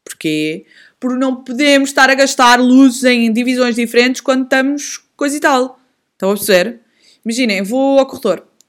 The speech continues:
eh, buscar uma merda à, às, à minha, à minha mala que está no bengaleiro de entrada. Liga a luz do, do,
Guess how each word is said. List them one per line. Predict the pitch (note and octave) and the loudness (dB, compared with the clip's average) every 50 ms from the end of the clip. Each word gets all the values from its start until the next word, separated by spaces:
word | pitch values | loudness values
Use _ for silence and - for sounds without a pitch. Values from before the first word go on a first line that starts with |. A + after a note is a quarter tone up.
| _ _ _ _ _ - - _ - | _ _ _ _ _ -18 -18 _ -8
eh, | G#3 F#3 F3+ F#3 | -4 -2 0 0
buscar | F#3 - - - G#3+ G#3+ | -2 -2 -2 -2 0 0
uma | A3 A3+ | 0 0
merda | A3+ A#3 A#3 A#3+ B3+ A#3+ B3+ B3 A#3+ A#3+ A#3+ A#3+ G#3 | 0 2 2 2 0 0 -2 -2 -2 0 -2 -2 -2
à, | G3+ A3 A3 A3 A3 A3 A3 | -2 0 0 0 0 -2 -2
às, | A3+ A3 A3 A3 A#3 A3+ - | -2 -4 -2 -2 -6 -6 -4
à | G#3+ G#3+ G#3 | -4 -2 -2
minha, | G#3+ A3 A3 G#3+ A3 A3 A3 | -2 -2 -4 -4 -6 -4 -4
à | G#3+ | -2
minha | G#3+ A3 A3+ A3 | -2 -2 -2 -2
mala | A3+ A#3 A#3+ | -2 -2 -2
que | A#3+ | -2
está | A#3 B3+ | -4 -4
no | A#3+ A#3 | -4 -2
bengaleiro | A3+ A#3 A#3 A#3 A#3 A3+ A3+ A3 | -2 -2 -2 -2 -2 -2 -2 -4
de | A3 A3+ | -4 -6
entrada. | A3 G#3 G3 E3+ E3+ E3+ E3 - _ _ _ _ - _ _ _ _ _ _ _ _ _ _ _ - | -6 -6 -4 -6 -6 -6 -8 -14 _ _ _ _ -20 _ _ _ _ _ _ _ _ _ _ _ -14
Liga | E3 E3 F3 F#3 G#3 | -6 -6 -4 -2 -2
a | |
luz | G#3 A3+ A3 G#3 | -2 -2 -2 -2
do, | A#3 A#3+ A#3 A#3 A#3 A#3 A#3 A3 A3 | -2 -2 0 0 0 0 0 -2 -4
do, | G3+ A3+ A#3 A3+ A3+ A3 A3 A3 A3 G#3+ G#3+ G#3+ G#3+ G#3 - - | -4 -4 -4 -4 -4 -4 -4 -4 -4 -4 -6 -6 -8 -10 -14 -20